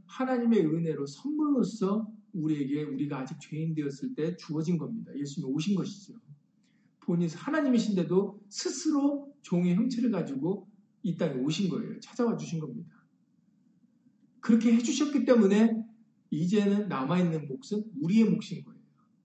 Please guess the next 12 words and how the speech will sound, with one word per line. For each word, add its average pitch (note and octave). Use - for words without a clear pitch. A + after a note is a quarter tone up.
그렇게 B3
예수님이 G3+
와주셨기 D#3
때문에 D3
예수님을 A3
영접하고 F#3
예수님을 F3
사랑하고 A#3+
예수님을 F#3
믿고 A3
따르는 D4+
것은 A3+